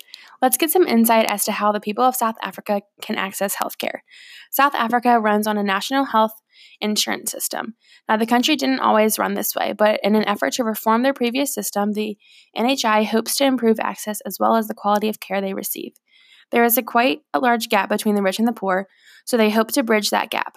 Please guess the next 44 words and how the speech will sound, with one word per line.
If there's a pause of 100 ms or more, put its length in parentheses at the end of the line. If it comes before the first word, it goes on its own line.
(280)
About
eighty
percent
of
people
use
public
health
care,
and
a
smaller
twenty
percent
of
the
population
use
private. (580)
You'll
hear
more
about
this
division (360)
of
care
in
a
moment (120)
from
our
friend
Kinley,
but
as
you
can
imagine,
individuals
who
are
privately
insured